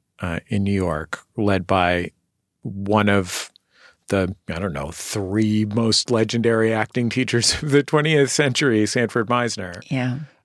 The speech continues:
Speaker 1: You studied directly with Meisner,
Speaker 2: I
Speaker 1: right?
Speaker 2: did. I did. I was one of the, I was the last class to study with him before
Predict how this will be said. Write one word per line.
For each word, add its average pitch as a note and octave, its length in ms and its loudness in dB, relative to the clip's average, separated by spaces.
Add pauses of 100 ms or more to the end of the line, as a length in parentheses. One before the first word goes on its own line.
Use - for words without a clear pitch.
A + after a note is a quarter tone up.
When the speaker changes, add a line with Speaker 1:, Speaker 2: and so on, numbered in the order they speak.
(160)
Speaker 1:
You C#3 220 2
studied D3 380 0
directly G#2+ 720 0 (720)
with B2+ 360 4
Meisner, - 500 -10
Speaker 2:
I D3+ 60 -2
Speaker 1:
right? B2 100 0
Speaker 2:
did. C#3 500 4 (100)
I D3 100 -2
did. D3+ 280 0
I C#3 100 4
was D#3 240 0
one F3+ 200 0
of F3 300 -2
the, C#3 300 2 (340)
I E3+ 100 0
was F3+ 300 0
the F3+ 300 4
last E3 440 0
class C3+ 640 -2
to C#3 360 -2
study C3 460 0
with C3 200 0
him B2 520 0 (760)
before C#3 880 4